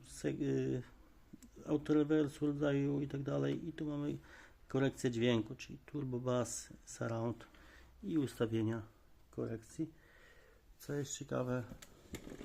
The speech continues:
instrukcja obsługi całego panelu.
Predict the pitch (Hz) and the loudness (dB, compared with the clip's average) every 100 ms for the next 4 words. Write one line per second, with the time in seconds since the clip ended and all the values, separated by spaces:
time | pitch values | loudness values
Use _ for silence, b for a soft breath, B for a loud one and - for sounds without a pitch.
0 | - - - - - - - - - - | -14 -18 -20 -20 -20 -20 -20 -20 -20 -20
1 | - - - - - - - - b b | -20 -20 -20 -20 -20 -20 -20 -20 b b
2 | b b b b - - - - - - | b b b b -20 -20 -20 -20 -20 -20
3 | - - 170 - - 120 - 127 135 - | -20 -2 0 0 0 -2 2 0 0 0
4 | 156 127 123 117 113 110 107 104 107 | 0 0 -2 -4 -2 -4 -4 -2 -2